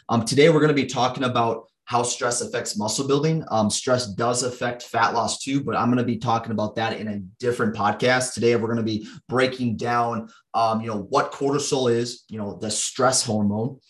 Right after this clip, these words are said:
where does it come from, you know, the functions of it. Um, we're gonna be talking about that and then kinda going into the effects of muscle growth with cortisol. So again, if you guys have any questions, if you're listening to this podcast, I appreciate you. If you brought,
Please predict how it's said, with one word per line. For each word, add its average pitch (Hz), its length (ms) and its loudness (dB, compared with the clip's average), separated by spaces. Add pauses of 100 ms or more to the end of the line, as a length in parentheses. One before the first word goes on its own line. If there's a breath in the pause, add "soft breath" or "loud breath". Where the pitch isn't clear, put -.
(140 soft breath)
where 123 240 2
does 139 180 4
it 139 100 -6
come 117 260 -6
from, 107 360 -6
you 110 120 -8
know, 104 160 0
the 101 100 -4
functions 135 640 0
of 123 140 2
it. 123 220 2 (300 loud breath)
Um, 107 140 -2
we're 117 100 2
gonna 117 120 0
be 107 140 -2
talking 120 360 0
about 107 280 -2
that 120 360 0 (220 soft breath)
and 113 160 -6
then 110 100 -4
kinda 120 240 -2
going 117 340 2
into 117 260 0
the 113 100 0
effects 120 560 0
of 127 220 2
muscle 117 340 -4
growth 113 280 -6
with 120 240 -6
cortisol. 104 600 -6 (240 loud breath)
So 113 460 2
again, 123 320 4
if 123 80 2
you 120 80 2
guys 123 240 4
have 120 220 2
any 135 200 0
questions, 127 720 -2
if 113 140 -2
you're 120 120 2
listening 123 440 0
to 117 120 -6
this 104 220 -4
podcast, 123 500 2
I 107 100 4
appreciate 156 640 -2
you. 165 180 -2
If 110 220 -6
you 123 120 -8
brought, 104 320 0